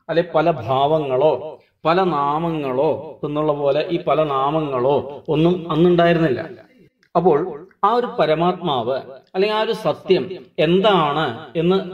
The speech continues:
പറയാൻ വാക്കുകളില്ല. എന്താ വെച്ചാൽ, പറഞ്ഞ് ഫലിപ്പിക്കാൻ വലിയ പ്രയാസം. എന്നാ ഇങ്ങനെയാണ് എന്ന് വിചാരിക്കാൻ പറ്റുമോ?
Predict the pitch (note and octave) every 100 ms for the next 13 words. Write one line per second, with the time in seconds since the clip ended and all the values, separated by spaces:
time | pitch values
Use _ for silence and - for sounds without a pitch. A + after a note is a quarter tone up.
0 | F#3+ _ D#3 D3 D#3 F3 F#3+ F3 F#3+ E3+
1 | C#3 C3 C#3+ D3 A2+ F#2+ - - _ F3
2 | F#3 G#3 - E3+ F#3 G#3 E3 E3 F3+ F3+
3 | F#3 F3 E3 D#3+ C3+ B2+ B2 A2 - _
4 | _ _ _ _ G3+ G3 F3+ A3 G#3 D#3+
5 | D#3+ F3 G#3 G3 F#3+ F#3+ D#3 - E3 E3+
6 | E3+ G3 F#3 - D#3+ D3 D#3+ -